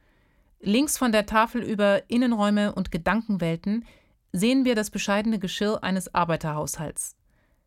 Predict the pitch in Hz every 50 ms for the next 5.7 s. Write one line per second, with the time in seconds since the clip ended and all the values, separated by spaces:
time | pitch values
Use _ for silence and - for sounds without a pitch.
0 | _ _ _ _ _ _ _ - 180 170 214 214 214 208 - - 294 277 202 196
1 | 214 254 - - 214 202 - 226 - 247 240 - 220 208 190 185 - - - 226
2 | 240 262 - 190 170 165 - 196 240 247 - - - 196 - - - - 170 185
3 | 196 202 208 202 - - 208 202 196 - 175 180 185 - - 175 170 170 190 185
4 | 185 175 - 202 180 160 160 170 175 165 - 185 180 175 180 - - 185 170 -
5 | 165 160 151 151 131 - - 151 139 139 - - -